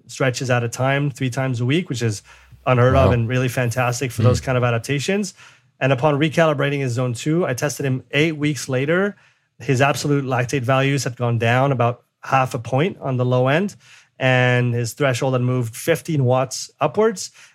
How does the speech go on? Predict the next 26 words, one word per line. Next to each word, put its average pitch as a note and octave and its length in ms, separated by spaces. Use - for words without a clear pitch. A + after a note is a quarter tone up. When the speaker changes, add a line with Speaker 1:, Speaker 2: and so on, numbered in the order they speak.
Speaker 1:
And B2+ 600
more C#3+ 260
interestingly C#3 520
than A#2+ 180
that, A#2 360
his B2 680
insulin D3 540
intake A#2+ 540
had C3+ 240
gone A#2+ 180
down B2 300
forty C#3 400
percent. A#2 380
In C#3 280
eight E3+ 220
weeks, D#3 520
he D3 180
was C#3 200
requiring C3+ 500
forty D3+ 580
percent B2+ 400
less C3 340
insulin D#3+ 600
throughout C#3+ 340
the C3+ 80
day, C#3+ 420